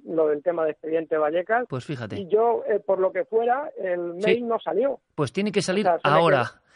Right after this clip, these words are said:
Speaker 2: y en este momento.
Speaker 1: se me
Speaker 2: Y fi-,
Speaker 1: quedó,
Speaker 2: claro.
Speaker 1: eso es, eh, se me quedó en
Speaker 2: Sí,
Speaker 1: la bandeja
Speaker 2: el
Speaker 1: de
Speaker 2: típico
Speaker 1: salida.
Speaker 2: mail que se deja ahí por una bandeja que nunca sabes y luego alguien dice, "Hombre, pero ¿cómo no me has escrito?". Y han pasado dos años y no sabía ni uno ni otro nada, ¿no?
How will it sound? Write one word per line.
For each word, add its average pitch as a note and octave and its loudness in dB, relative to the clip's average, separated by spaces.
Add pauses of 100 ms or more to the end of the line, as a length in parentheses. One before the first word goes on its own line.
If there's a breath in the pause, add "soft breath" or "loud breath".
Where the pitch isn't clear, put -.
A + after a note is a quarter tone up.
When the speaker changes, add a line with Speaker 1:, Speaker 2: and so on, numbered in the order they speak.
(180 soft breath)
Speaker 2:
y C#3 -4
en D#3 0
este F3+ -2
momento. D3 2
Speaker 1:
se C#3+ 2
me - 2
Speaker 2:
Y - 2
fi-, G3+ 0
Speaker 1:
quedó, A3+ 2
Speaker 2:
claro. C3+ 4
Speaker 1:
eso A3+ 0
es, B3 2 (180)
eh, F3+ 2
se G3 -8
me F3+ -4
quedó F#3 2
en F#3 4
Speaker 2:
Sí, G3 6
Speaker 1:
la G3 6
bandeja F#3 -2
Speaker 2:
el D3 4
Speaker 1:
de C#3 2
Speaker 2:
típico G#3+ 4
Speaker 1:
salida. G#3 6
Speaker 2:
mail A3 4
que G3+ 2
se E3+ 0
deja F#3+ 2
ahí G3 4
por F#3 0
una F#3+ 2
bandeja F3+ 2
que D3 -2
nunca E3 2
sabes F#3+ 0
y D#3+ -4
luego E3 2
alguien E3+ 0
dice, D#3 0
"Hombre, F#3 -2
pero C#3 -4
¿cómo E3+ 0
no G3 -2
me F#3 0
has D#3 -2
escrito?". F3 0 (200 soft breath)
Y C3+ -2
han D3+ 0
pasado E3 4 (220 loud breath)
dos D#3+ 2
años E3+ 4
y D3+ -4
no D3+ 0
sabía D#3+ 2
ni D3+ 0
uno D#3 2
ni D3+ 2
otro C#3+ -2
nada, A#2+ 0
¿no? B2 -6